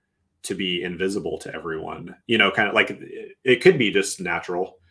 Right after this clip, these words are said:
but what if there's something even deeper there? And if they are like, "Oh, okay, cool," and they just move on, well, that hook didn't land, but maybe it goes somewhere. I don't know. I'm, I'm just kinda thinking aloud here as I go through that. But,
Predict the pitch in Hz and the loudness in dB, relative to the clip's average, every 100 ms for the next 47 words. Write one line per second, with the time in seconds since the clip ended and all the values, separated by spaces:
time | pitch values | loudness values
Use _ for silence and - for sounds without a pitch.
0 | _ _ _ 104 101 113 113 95 - 92 | _ _ _ -2 2 4 4 2 0 -6
1 | 95 90 87 82 82 104 104 90 82 85 | -6 -6 -6 -8 -6 -4 -2 -2 -2 -2
2 | 85 82 85 80 - 95 87 85 82 _ | -2 -4 -6 -8 -12 -12 -10 -10 -12 _
3 | _ _ - 92 - 104 101 82 _ - | _ _ -6 -2 4 4 4 -2 _ -4
4 | 92 85 131 104 98 90 87 - 92 87 | -4 -2 0 2 0 -2 -6 -2 -2 -2
5 | 76 104 98 92 92 87 101 95 90 87 | -4 -2 0 0 -4 -4 -2 0 -2 -4
6 | 87 _ _ _ _ _ _ _ _ 95 | -10 _ _ _ _ _ _ _ _ -6
7 | 95 98 107 92 90 87 85 87 85 85 | -2 -2 -2 -4 -6 -10 -10 -12 -10 -10
8 | 82 82 _ _ _ _ _ - 95 104 | -12 -16 _ _ _ _ _ -8 0 2
9 | 107 92 95 90 - 87 85 82 82 85 | 2 2 0 0 -2 -8 -6 -6 -6 2
10 | 120 98 92 110 110 110 107 - 98 87 | 4 6 6 6 4 0 -4 -2 -4 -2
11 | 104 98 90 85 82 - 90 92 92 80 | -4 -6 -8 -10 -10 -6 0 2 2 0
12 | 87 85 87 82 82 90 85 95 82 82 | -4 -4 -6 -6 -8 -8 -8 -8 -6 -6
13 | 82 87 82 | -8 -12 -14